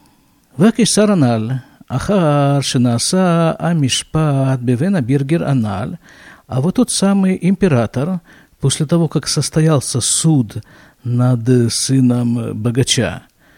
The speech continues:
помните, суд приговорил его к смертной казни. «Ваата нифтар мимену», и теперь император считает, что он освободился от него, в скобках, «ки акисар савар», потому что он считал, император,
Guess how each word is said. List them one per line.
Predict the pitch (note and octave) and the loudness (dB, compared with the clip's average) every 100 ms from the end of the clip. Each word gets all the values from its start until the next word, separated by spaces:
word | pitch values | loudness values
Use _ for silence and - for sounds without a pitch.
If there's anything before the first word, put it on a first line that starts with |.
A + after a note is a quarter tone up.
| _ _ | _ _
помните, | - F#3 F#3 B2 | -2 0 0 -2
суд | - G3+ - | -2 -4 -4
приговорил | - B2 A#2+ D3+ D3+ | -4 -2 0 0 0
его | D3 | 0
к | - | -4
смертной | - - C3 C3+ C3+ | -8 -4 -4 -2 -6
казни. | B2+ F#2+ - - G#2+ _ _ - - - - - - - - _ | -6 -8 -10 -12 -16 _ _ -20 -20 -20 -20 -20 -20 -20 -20 _
«Ваата | B2+ E3 F#3 A#3+ | 0 2 4 4
нифтар | G#3 - - C3 C3 C3 C#3+ D3+ E3 | 4 2 2 2 4 4 2 2 2
мимену», | D#3+ E3+ D3+ D3+ F3+ G3+ - - | 2 4 4 2 2 -2 -8 -10
и | C#3 | -4
теперь | D#3 - B3+ G#3 D#3 C3+ C3+ | -2 4 4 6 6 6 4
император | C#3 C#3 C3 B2+ A2+ | 0 0 0 0 -2
считает, | - C3+ B2+ G#2 | -4 -4 -2 -2
что | - B2+ | -2 -2
он | A#2+ | -2
освободился | C#3 - C#3 C3 G#2+ F#2+ - A#2 | -4 -2 0 0 -2 -4 -4 -4
от | - | -2
него, | D3+ F3 F#3+ | 0 0 -2
в | - | -4
скобках, | - F3 - F#3+ F3 - - - _ - | -2 -2 0 -2 -2 -10 -20 -20 _ -10
«ки | - C#3 C#3 C#3 | -2 2 4 4
акисар | C#3 C3+ - C#3+ | 2 0 0 0
савар», | - D#3 G#3 G3 A#2+ | 0 2 4 4 2
потому | - - C#3+ D3 | -2 -4 -2 -2
что | - | -2
он | C#3+ G#3+ G#3 A2+ | 0 2 2 2
считал, | G#2 - E3 F3 C#3 G2+ - - - | -2 -4 -2 -2 -2 -4 -12 -20 -12
император, | B2 C3 D#3 C#3+ G2+ D2+ | -6 -2 0 -2 -4 -12